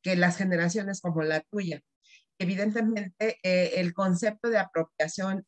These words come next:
uso e interacción, digamos, vía de estos medios digitales, eh, se va transformando conforme las generaciones y también, ¿por qué no? La misma industria digital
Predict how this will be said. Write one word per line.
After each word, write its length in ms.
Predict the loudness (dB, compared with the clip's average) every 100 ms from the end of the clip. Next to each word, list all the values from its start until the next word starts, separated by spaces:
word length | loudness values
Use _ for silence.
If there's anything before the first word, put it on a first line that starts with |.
| -4
uso 480 | 0 0 0 -8 -10 -20 _
e 120 | 2
interacción, 680 | 2 4 2 2 0 0 0
digamos, 460 | -2 -4 -4 -4 -4
vía 240 | -2 -2
de 80 | -4
estos 320 | -6 -6 -4
medios 400 | -2 -2 -2 -4
digitales, 640 | -6 -10 -4 -2 -2 -6 -8 -20 -20 _
eh, 280 | 0 2 2
se 180 | 0 2
va 200 | 2 2
transformando 960 | 0 -2 0 2 2 2 0 -2 -8 _ _ -4
conforme 580 | 0 2 0 -2 -2 0
las 220 | -2 -2
generaciones 920 | -2 0 0 -2 -2 -2 -2 -4 -6 _ _
y 160 | -6 2
también, 400 | 2 4 2 0
¿por 160 | -2
qué 160 | 0 2
no? 260 | 2 -2 -8 _
La 180 | -2 0
misma 380 | 0 0 0 -2
industria 500 | -2 -4 -4 -2 -2
digital 580 | -2 -2 -4 -4 -4